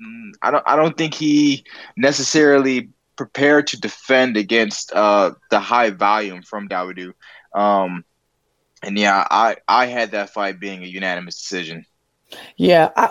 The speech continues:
Speaker 2: well, also, I think if you notice, I think it was that towards the end of the second round, um, Bochniak was, wasn't really closing his right hand as much. I don't know if it hurt him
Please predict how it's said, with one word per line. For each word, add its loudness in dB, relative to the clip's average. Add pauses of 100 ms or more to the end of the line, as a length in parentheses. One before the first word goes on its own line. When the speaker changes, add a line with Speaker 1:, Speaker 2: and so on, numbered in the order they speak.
Speaker 2:
well, 6
also, 4
I 6
think 0
if -2
you -2
notice, 2
I 2
think -4
it 0
was -6
that 0
towards -2
the 2
end 2
of -4
the -6
second 0
round, -2 (440)
um, 2 (100)
Bochniak 2 (100)
was, 2
wasn't 0
really 0
closing 2
his -4
right 4
hand -2
as 0
much. -6
I 4
don't 4
know 6
if -6
it 2
hurt -2
him 0